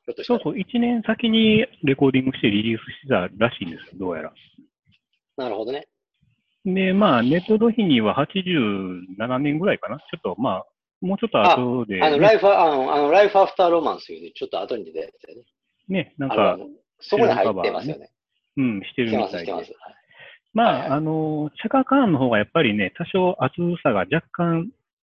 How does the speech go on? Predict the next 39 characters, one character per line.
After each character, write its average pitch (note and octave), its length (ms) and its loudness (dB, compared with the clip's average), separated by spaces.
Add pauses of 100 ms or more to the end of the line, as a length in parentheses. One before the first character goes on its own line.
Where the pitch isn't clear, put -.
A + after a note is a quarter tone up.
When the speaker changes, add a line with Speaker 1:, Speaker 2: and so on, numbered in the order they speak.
(440)
Speaker 2:
増 C#3 300 2
し C3+ 260 -4
て C3+ 100 4
る D3 120 4
ん A2+ 40 4
で - 100 -10
す - 60 -8
よ G2+ 80 -4
ね。 D3 140 0
ま C3+ 160 2
あ、 - 20 0
歌 - 440 -6
唱 D3+ 200 4
の D#3+ 240 4
部 D3+ 140 0
分 C#3+ 160 0
が F#2 100 -2
や F2 60 -2
っ F2 80 -10
ぱ G2 100 -4
り F2 100 -8
ち - 80 -16
ょ - 40 -14
っ - 20 -20
と F#2+ 140 -4
熱 A2 200 -4
い F#2+ 140 -6
っ - 20 -20
て - 100 -10
い F#2+ 40 -6
う F#2 40 -8
の F2+ 80 -10
が F2 120 -6
あ F2 60 -6
る F2 60 -12
ん E2 180 -12
で。 F#3+ 60 0
Speaker 1:
や G3+ 60 2
っ - 20 -6